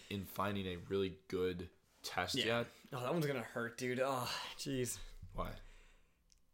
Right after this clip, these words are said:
Speaker 2: Just 'cause, like, okay, the Enneagram's, like, really old, like, thousands of years, right? And it's recently become so popular that, like, every family gathering, and, like, I'm sure my mom's gonna listen to this one,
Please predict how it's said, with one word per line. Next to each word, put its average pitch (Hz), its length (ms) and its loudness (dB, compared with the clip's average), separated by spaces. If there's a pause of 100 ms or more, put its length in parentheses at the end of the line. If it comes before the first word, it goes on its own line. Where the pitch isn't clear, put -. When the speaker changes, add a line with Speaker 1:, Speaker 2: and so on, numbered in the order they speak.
Speaker 2:
Just 202 260 8
'cause, 190 200 10
like, 165 180 8
okay, 120 300 2 (560)
the 156 140 6
Enneagram's, 160 480 8
like, 123 120 4
really 127 360 4
old, 107 340 0 (320)
like, 113 320 0
thousands 120 340 2
of 110 80 -4
years, 117 220 2
right? 127 240 6 (460)
And 131 200 2
it's 127 220 2
recently 139 360 2
become 135 240 2
so 135 180 2
popular 123 480 2
that, 123 60 4
like, 123 260 0
every 143 240 2
family 120 840 0 (420)
gathering, 123 640 2 (380)
and, 175 120 8
like, 156 240 8 (160)
I'm 151 120 8
sure 175 160 6
my 147 120 8
mom's 127 320 4
gonna 127 240 0
listen 117 260 -2
to 127 60 4
this 127 200 4
one, 135 280 2